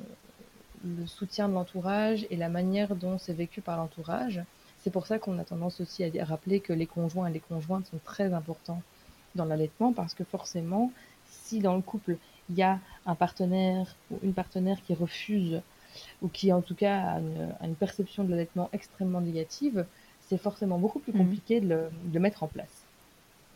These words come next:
Speaker 1: Euh,
Speaker 2: Tout à fait.
Speaker 1: puisqu'il y a toutes les croyances aussi, euh, inhérentes au fait qu'il faut qu'un,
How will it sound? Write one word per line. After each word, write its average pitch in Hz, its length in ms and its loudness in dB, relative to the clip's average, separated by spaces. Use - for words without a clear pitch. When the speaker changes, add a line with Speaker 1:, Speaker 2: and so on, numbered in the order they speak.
Speaker 1:
Euh, 156 420 4
Speaker 2:
Tout 147 80 6
à 185 60 4
fait. - 120 -4
Speaker 1:
puisqu'il 175 180 -2
y - 40 4
a - 20 -4
toutes 196 160 -4
les - 100 -20
croyances 170 640 -2
aussi, 180 540 -6
euh, 151 180 -2
inhérentes 156 480 -2
au 156 60 -2
fait 160 200 -4
qu'il 165 340 -4
faut 160 140 -8
qu'un, 151 180 -8